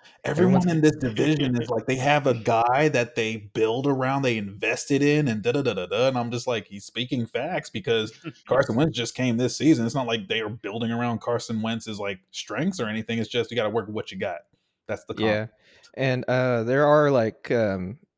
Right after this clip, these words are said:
Speaker 1: there were reports, you know, early on that, you know, why is Carson Wentz starting to struggle?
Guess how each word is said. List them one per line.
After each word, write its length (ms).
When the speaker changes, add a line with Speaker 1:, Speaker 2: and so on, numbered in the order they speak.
Speaker 1:
there 160
were 480
reports, 680
you 80
know, 180
early 380
on 300
that, 260
you 80
know, 260
why 320
is 140
Carson 400
Wentz 180
starting 240
to 80
struggle? 420